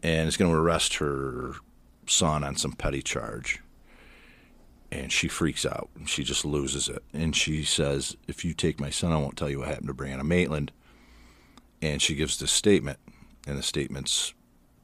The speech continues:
pretty detailed and, and, and pretty morbid, and, you know, it,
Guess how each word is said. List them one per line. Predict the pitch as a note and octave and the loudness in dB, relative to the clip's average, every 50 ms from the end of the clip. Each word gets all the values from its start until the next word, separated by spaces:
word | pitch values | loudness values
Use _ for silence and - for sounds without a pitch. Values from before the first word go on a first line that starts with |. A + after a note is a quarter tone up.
| _ _ _ _ _ _ _ _ - _ _ _ - - _ - - - - - - - | _ _ _ _ _ _ _ _ -20 _ _ _ -20 -20 _ -20 -20 -20 -20 -20 -16 0
pretty | - - G2 A2 | 4 6 8 8
detailed | G#2 G#2+ G#2 G2+ - - G#2 F#2 F#2 F#2+ F#2 F#2 E2 | 8 8 6 6 8 8 8 10 10 10 8 6 4
and, | E2 D2 D2+ D2+ D2 C2+ | 2 2 2 2 0 -2
and, | C#2 D2 C#2+ C#2+ D2 - | -2 -2 -2 -4 -4 -6
and | - C#2+ D2 C2+ | -6 -6 -6 -4
pretty | - E2+ E2 E2+ | -2 0 4 6
morbid, | F#2 F2+ E2+ E2+ D#2+ D#2+ D#2+ D2+ D2 | 8 8 8 8 8 6 4 2 2
and, | D#2 D2 D2 D2 D2 - - - - - - - - - - - - - - - - - | 0 -2 -2 -4 -6 -10 -18 -20 -20 -20 -20 -20 -20 -20 -20 -20 -20 -20 -20 -20 -20 -6
you | - F2 D2+ | -4 -2 -2
know, | C#2 C#2 C2+ - - - | -2 -4 -6 -8 -6 -6
it, | D#2+ D2 - - | -6 -6 -6 -14